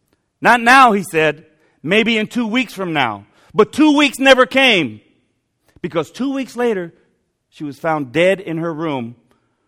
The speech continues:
from an overdose of sleeping pills, with a suicide note by her side saying, "I'm alone,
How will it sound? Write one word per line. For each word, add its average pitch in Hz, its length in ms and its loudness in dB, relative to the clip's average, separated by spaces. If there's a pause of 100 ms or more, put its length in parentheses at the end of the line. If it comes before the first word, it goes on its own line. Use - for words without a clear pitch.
(120)
from 135 160 -4
an 135 80 -4
overdose 160 480 -2
of 156 140 -12
sleeping 143 360 -12
pills, 101 420 -20 (1200)
with 135 160 -8
a 127 40 -8
suicide 220 600 -2
note 180 280 -2
by 165 180 2
her 165 140 -4
side 131 440 -4
saying, 127 400 -8 (960)
"I'm 120 140 -18
alone, 110 480 -20